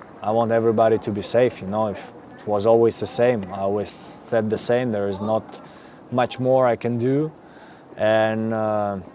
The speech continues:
as you say, sometimes, uh, things are, uh, not under your control, and you just, uh, want, uh, everything to, to be good.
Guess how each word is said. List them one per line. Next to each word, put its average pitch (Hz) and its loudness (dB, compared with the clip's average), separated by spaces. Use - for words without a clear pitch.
as 110 -2
you 113 -2
say, 143 4
sometimes, 117 -2
uh, 101 2
things 120 -4
are, 98 2
uh, 95 -4
not 117 4
under 117 4
your 123 4
control, 123 2
and 104 -8
you 110 -2
just, 107 -2
uh, 104 4
want, 110 0
uh, 104 2
everything 110 2
to, 107 -2
to - -10
be 107 -2
good. 113 0